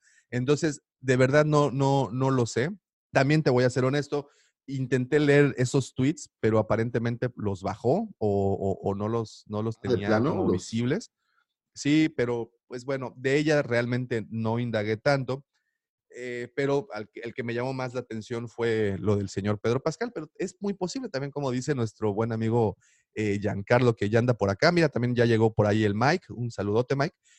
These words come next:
Speaker 1: Eh,
Speaker 2: Saludos,
Speaker 1: puede ser que estén
Speaker 2: saludos.
Speaker 1: solo
Speaker 2: El Checo.
Speaker 1: como, también ahí está el Checo. ¿Cómo estás, Chequito? Buenos, buenos, buenos días. Hoy, hoy, este, sé, posiblemente hoy graben un,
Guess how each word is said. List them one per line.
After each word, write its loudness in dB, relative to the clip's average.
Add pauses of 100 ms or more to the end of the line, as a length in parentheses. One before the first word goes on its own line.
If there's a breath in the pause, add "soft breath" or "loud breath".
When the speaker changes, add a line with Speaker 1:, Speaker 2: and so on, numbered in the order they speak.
(180)
Speaker 1:
Eh, 4
Speaker 2:
Saludos, 2
Speaker 1:
puede 6
ser 0
que 0
estén 2
Speaker 2:
saludos. -8
Speaker 1:
solo 4
Speaker 2:
El -6
Checo. 0
Speaker 1:
como, 4 (480)
también 2
ahí 4
está 2
el 4
Checo. 4
¿Cómo 0
estás, 2
Chequito? -2
Buenos, -2
buenos, -2
buenos 0
días. 2
Hoy, 0 (400)
hoy, 4
este, -6 (240)
sé, 2 (200)
posiblemente 2
hoy 4
graben 2
un, -12